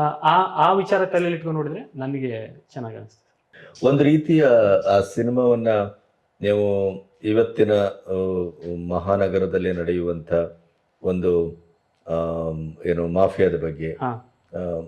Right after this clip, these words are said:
Speaker 2: ಮಾಡಿದಿರಿ. ಭೀಮಾ, ಆ, ಪರ್ಟಿಕ್ಯುಲರ್ ಆಗಿ, ಆ, ಒಂದು ಡ್ರಗ್ಸ್ ಮಾಫಿಯಾದ ಮೇಲೆ ನಿಂತಿದ್ದಿದ್ರೆ
Speaker 1: ಹಾ.
Speaker 2: ನಿಮ್ಮದು ಅದರ, ಅದರ ಹೊನ್-, ಅದ್-, ಅದ್-, ಅದನ್ನ ಇಟ್ಟುಕೊಂಡೇನೆ
Speaker 1: ಹಾ.
Speaker 2: ಬೇರೆ ಬೇರೆ ಮುಖಗಳನ್ನ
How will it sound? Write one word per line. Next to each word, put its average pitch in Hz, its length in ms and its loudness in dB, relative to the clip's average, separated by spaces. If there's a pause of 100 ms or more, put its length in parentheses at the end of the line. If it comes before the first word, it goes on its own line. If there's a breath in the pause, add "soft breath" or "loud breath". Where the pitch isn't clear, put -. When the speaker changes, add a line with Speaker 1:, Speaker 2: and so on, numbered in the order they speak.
(180)
Speaker 2:
ಮಾಡಿದಿರಿ. 78 540 -6 (600)
ಭೀಮಾ, 107 380 4
ಆ, 87 640 0
ಪರ್ಟಿಕ್ಯುಲರ್ 101 640 2
ಆಗಿ, 95 440 0 (500)
ಆ, - 20 -4
ಒಂದು 87 640 2
ಡ್ರಗ್ಸ್ 92 440 -2
ಮಾಫಿಯಾದ 92 460 -2
ಮೇಲೆ 82 220 -6
ನಿಂತಿದ್ದಿದ್ರೆ 80 640 -8
Speaker 1:
ಹಾ. 123 540 -16
Speaker 2:
ನಿಮ್ಮದು 110 640 0
ಅದರ, 110 300 4 (500)
ಅದರ 107 200 4
ಹೊನ್-, 110 420 2
ಅದ್-, - 180 0
ಅದ್-, 107 280 2
ಅದನ್ನ 117 280 2
ಇಟ್ಟುಕೊಂಡೇನೆ 143 1040 0
Speaker 1:
ಹಾ. 123 320 -18
Speaker 2:
ಬೇರೆ 139 260 6
ಬೇರೆ 165 300 4
ಮುಖಗಳನ್ನ 131 600 0